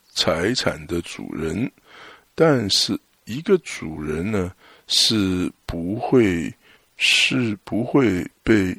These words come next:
贪婪的网所网住的。但是如果他被贪婪所稳稳地抓住了，那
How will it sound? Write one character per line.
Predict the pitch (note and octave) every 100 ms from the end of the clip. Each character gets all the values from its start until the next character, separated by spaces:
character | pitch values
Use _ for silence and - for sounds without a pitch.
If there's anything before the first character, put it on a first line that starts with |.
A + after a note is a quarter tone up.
| -
贪 | - - C3+ C#3+
婪 | B2 F#2 A2+
的 | G#2
网 | F2+ E2+ - - - - - -
所 | - E2+ E2+ G2+ A2
网 | F2+ C#2+ - -
住 | - - B2 F2+
的。 | - - _ _ _ _ _ _ -
但 | A2+ G#2 F2+
是 | F2 - - - _ - - _
如 | - F#2+ A#2+ F3
果 | - - - - _ _ _
他 | - A2 A2
被 | A2+ G2+ F2+ F2 -
贪 | - - A#2+ B2+ A#2
婪 | F2 E2 F#2+ A2 A2+
所 | - - - - - - -
稳 | F2 F2+ A2 C3+
稳 | A2+ - -
地 | E2+
抓 | E2 - F#2 G2 G2+
住 | G#2 - A2+ F#2+ E2+
了， | D#2+ D2 - - _ _ _ -
那 | F#2+ F#2 F2